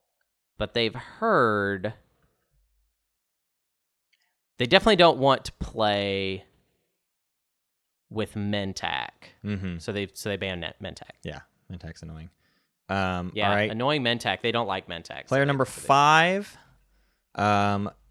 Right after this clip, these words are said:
Speaker 2: needs to ban the Nalu Collective. They see that Nalu Collective, uh, they, they know they're not gonna get Nalu, and they, they know that that's a problem, so it's time to get rid of Nalu. And player number six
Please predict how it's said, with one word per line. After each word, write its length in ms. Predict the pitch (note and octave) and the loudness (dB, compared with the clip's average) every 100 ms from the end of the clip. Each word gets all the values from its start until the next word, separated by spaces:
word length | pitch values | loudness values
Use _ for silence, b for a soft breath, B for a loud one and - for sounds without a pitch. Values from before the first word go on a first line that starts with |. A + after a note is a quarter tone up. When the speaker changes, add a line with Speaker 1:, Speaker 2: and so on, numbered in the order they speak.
| _ - | _ -10
Speaker 2:
needs 440 | G#2+ A#2 B2 A#2 | -2 0 0 -2
to 120 | - A#2 | -6 -2
ban 500 | A2+ A2 A2 G#2+ G2+ | 0 0 -2 -4 -8
the 60 | G2 | -4
Nalu 320 | G2+ G2+ G2+ | -2 -2 -2
Collective. 440 | G#2 G2 - F#2+ - | -4 -4 -4 -6 -6
They 100 | F#2+ | -6
see 360 | - G#2 G#2 | -4 -4 -4
that 200 | G2 F#2+ | -4 -6
Nalu 240 | F#2 F#2+ F#2+ | -4 -6 -6
Collective, 540 | G2 F#2+ F#2 - - - | -8 -8 -10 -12 -16 -12
uh, 260 | F2+ E2+ - - | -8 -8 -10 -10
they, 160 | F#2 | -8
they 140 | D#2 G2+ | -4 -2
know 160 | G2+ | -2
they're 120 | G2 G2 | -2 -4
not 160 | F#2+ | -6
gonna 140 | G2 F2+ | -8 -8
get 360 | F#2+ A#2+ - | -2 -4 -4
Nalu, 440 | C#3 C#3 C#3 C3+ B2+ | -6 -4 -2 -2 -4
and 120 | G2 | -4
they, 180 | F#2+ F#2 | -6 -8
they 140 | F#2+ F#2 | -8 -8
know 220 | F#2 F#2 | -6 -8
that 100 | F2+ | -8
that's 200 | F2+ - | -10 -12
a 80 | F2+ | -10
problem, 580 | - G2+ G2 G2 F#2+ | -4 -4 -2 -4 -6
so 220 | F#2+ F#2+ F2 | -6 -8 -8
it's 100 | - | -10
time 220 | G2 F2+ | -10 -10
to 60 | F2+ | -10
get 160 | E2 | -10
rid 120 | E2+ | -10
of 80 | F2 | -8
Nalu. 480 | F#2+ G#2 G#2 G#2 G#2 b b b b b - | -6 -4 -2 -4 -4 b b b b b -4
And 420 | G2+ F#2+ F#2+ F#2+ | -2 0 -2 -2
player 280 | C3 D3 C#3+ | 0 0 0
number 240 | C#3 B2 | -2 -4
six 920 | - - - - E3 F3+ - - | -6 -10 -8 0 0 0 -6 -10